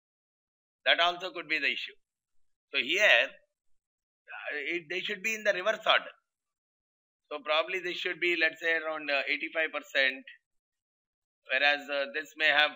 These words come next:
to be around, uh, seventy-five percent. This may have to be around ninety percent. And so now you will see something else. So this, uh, may have to be around, uh, fifty percent or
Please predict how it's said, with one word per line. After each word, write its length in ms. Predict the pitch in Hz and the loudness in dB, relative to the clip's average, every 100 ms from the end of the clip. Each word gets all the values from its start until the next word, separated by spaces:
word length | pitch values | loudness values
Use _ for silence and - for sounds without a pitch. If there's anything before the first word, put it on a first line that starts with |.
| - | -6
to 80 | 147 | -4
be 240 | 151 151 | 0 2
around, 340 | 143 143 139 | 0 -2 -4
uh, 200 | 135 123 120 | -2 -2 -4
seventy-five 480 | 135 131 143 151 147 | -8 -6 -6 -2 -2
percent. 500 | 143 - 127 120 120 - - _ _ _ _ _ _ _ _ _ _ 113 | -2 -6 -4 -4 -4 -16 -20 _ _ _ _ _ _ _ _ _ _ -12
This 180 | 143 - | -12 -6
may 100 | 143 | 0
have 240 | 143 143 139 | 2 2 -4
to 60 | 139 | -2
be 120 | 139 | 0
around 320 | 135 135 127 | 0 -2 -4
ninety 400 | 123 127 131 147 | -4 -4 -6 -6
percent. 540 | 139 131 135 123 120 117 117 | -6 -6 -4 -4 -4 -12 -10
And 80 | 117 113 _ | -10 -14 _
so 140 | - 131 | -10 -4
now 260 | 123 156 | -2 -2
you 140 | 165 160 | -2 -4
will 160 | 156 135 | -6 -8
see 140 | 160 151 | -10 -6
something 360 | 143 135 127 127 | -8 -8 -8 -4
else. 160 | 123 - _ _ _ _ _ | -4 -6 _ _ _ _ _
So 140 | 156 160 | -10 -8
this, 220 | 175 185 - | -8 -10 -4
uh, 260 | 165 156 151 | -2 0 0
may 140 | 151 | 0
have 240 | 143 147 147 | 0 -2 -6
to 60 | 147 | -4
be 180 | 151 | 0
around, 420 | 147 143 156 180 156 | 2 0 -4 -4 -2
uh, 400 | 143 131 127 - | 0 0 -2 -8
fifty 320 | 139 _ 143 135 | -20 _ -10 -8
percent 400 | 127 - 123 120 | -8 -10 -12 -8
or 80 | 117 | -8